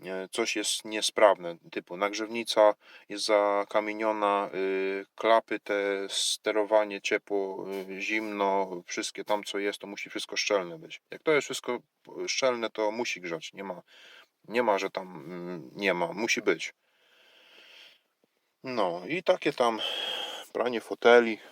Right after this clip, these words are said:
krowce dałem tutaj takie marketowe, nowy mieszek, radio, yy, kierownica z kombi, yy, kupiona na Allegro,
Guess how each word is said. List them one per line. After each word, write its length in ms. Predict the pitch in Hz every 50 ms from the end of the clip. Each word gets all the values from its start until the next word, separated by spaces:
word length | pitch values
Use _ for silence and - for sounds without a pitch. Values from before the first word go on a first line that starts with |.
| - - - - - - - - - - - - _ _ - - - -
krowce 380 | - 117 117 113 - - - 117
dałem 300 | 110 117 117 113 110 110
tutaj 280 | - - 104 - 107
takie 360 | - - 98 - - 95 87 - - - - -
marketowe, 680 | 92 92 95 - - - - - 98 95 92 92 90 87 _ _ _ - - - _ _ _ _ _ _ -
nowy 240 | 95 95 95 90 85
mieszek, 560 | 85 90 98 101 - - 98 87 - - - _ _ _ _ _ _ _ _ _ _ _ -
radio, 560 | - 87 92 95 95 92 92 92 92 90 87 - - _ _ _ _ _ _ _ _ _ _ _ _ _ _ _ _ _ _ _ _ _ _ _ -
yy, 440 | 92 90 90 87 90 87 90 87 90
kierownica 500 | - 104 104 101 104 110 104 98 - 95
z 80 | -
kombi, 380 | - - 98 98 101 98 92 92 90 - - - - - - - _ _ _ _ -
yy, 100 | - 85 - - 165 - 165 - - - 160 160 165 - - _ _ _ - _ _ _ _ _ _ _ -
kupiona 580 | - 92 - - 95 92 92 90 87 85 82 - - - _ - - _ _
na 520 | - 85 85 85 87 87 87 87 90 90 -
Allegro, 540 | - 95 95 95 98 101 95 95 95 95